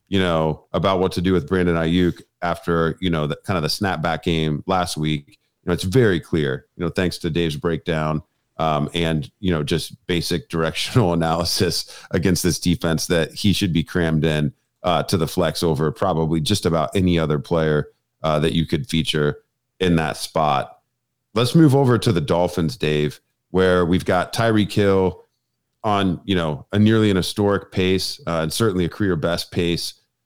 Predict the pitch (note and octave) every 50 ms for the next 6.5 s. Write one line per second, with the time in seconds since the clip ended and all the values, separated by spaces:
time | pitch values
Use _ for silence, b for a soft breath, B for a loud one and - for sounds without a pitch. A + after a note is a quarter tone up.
0 | _ _ - G2+ F#2+ F#2+ F#2 F2+ D#2+ - - - G2+ F2+ - - D#2+ - - -
1 | F#2 F2+ E2+ - - - F#2 - - - G2 F#2 F2 - F2+ F2 E2+ E2 - -
2 | _ _ _ _ _ _ - E2+ E2+ D#2+ - F#2 F#2+ F#2+ F#2 - G#2 F#2 F#2 F2+
3 | - - F#2 F2 - - F#2 F2 E2+ E2 E2 F#2+ G2+ G2+ G2 G2+ G2 G2 F#2+ F#2
4 | F2 E2+ E2+ E2 - - C#2 - - - E2+ - - G#2 G2+ G2+ G2+ F2+ G2+ G2+
5 | F#2 E2+ F2 F2+ F#2 F2 G2+ F2+ - F#2+ D2 F2 F2+ F2+ E2+ - F2 - - -
6 | G#2+ G2+ - G2+ G2 G2 F#2+ F#2+ F2